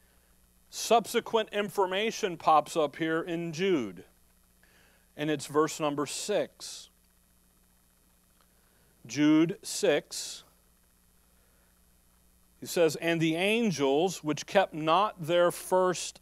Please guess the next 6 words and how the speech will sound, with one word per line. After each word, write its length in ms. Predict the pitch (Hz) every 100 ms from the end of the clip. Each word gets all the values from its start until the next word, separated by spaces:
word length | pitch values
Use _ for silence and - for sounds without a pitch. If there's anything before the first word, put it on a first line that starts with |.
| -
estate, 760 | 156 - 202 165 117 - - - _ _ _ _ _ _ _ _ _ _ _ _ _ _ - -
but 180 | 160 147
left 520 | 156 165 196 247 -
their 200 | 175 175
own 200 | 180 196
habitation, 920 | 175 180 175 - 196 185 - 107 87